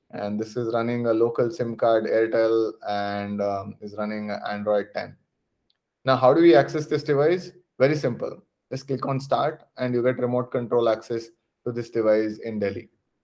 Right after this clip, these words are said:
Now, once you get remote control access, it's pretty much like a device that is there in your hand. You can interact with it remotely,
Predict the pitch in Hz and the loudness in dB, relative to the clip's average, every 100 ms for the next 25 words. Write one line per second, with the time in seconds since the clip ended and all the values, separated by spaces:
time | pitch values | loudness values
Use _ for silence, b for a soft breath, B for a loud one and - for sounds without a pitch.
0 | _ _ _ _ _ _ _ _ _ _ | _ _ _ _ _ _ _ _ _ _
1 | _ _ _ _ _ _ _ _ _ _ | _ _ _ _ _ _ _ _ _ _
2 | _ _ _ _ _ - 135 131 160 208 | _ _ _ _ _ 2 6 6 6 2
3 | 185 180 151 147 160 165 151 156 139 131 | 2 2 2 2 0 -2 2 4 4 2
4 | 147 139 143 143 143 151 147 143 135 131 | -4 -2 -4 0 0 0 -2 -2 -2 0
5 | 117 120 123 127 123 113 117 120 120 113 | 2 4 4 2 0 0 0 0 -4 -4
6 | 107 107 107 107 113 110 110 131 135 131 | -4 -2 -2 -2 -2 -4 0 0 0 -2
7 | 127 120 117 117 117 117 117 113 113 | -2 -2 -2 -2 -4 -2 0 2 2